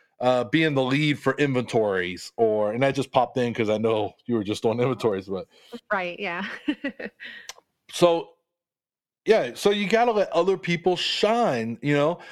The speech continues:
Speaker 1: So what do you think happens when we don't let other people shine, say, inside an organization? You've probably seen this maybe in your,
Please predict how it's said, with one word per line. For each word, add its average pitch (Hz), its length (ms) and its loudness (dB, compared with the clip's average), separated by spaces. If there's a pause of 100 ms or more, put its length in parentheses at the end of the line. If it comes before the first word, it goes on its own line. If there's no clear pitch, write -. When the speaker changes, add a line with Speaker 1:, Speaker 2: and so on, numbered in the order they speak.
(100)
Speaker 1:
So - 120 4
what 190 140 4
do 254 60 4
you 247 100 4
think 196 240 0
happens 160 320 2
when 139 140 0
we 135 80 2
don't 139 300 0
let 127 160 2
other 139 200 0
people - 240 -6
shine, 117 320 0
say, 135 240 0
inside 131 260 2
an 139 100 0
organization? 120 640 0
You've 190 240 0
probably 156 240 2
seen 143 280 -2
this 135 200 -2
maybe 131 280 0
in 120 180 -2
your, 110 400 0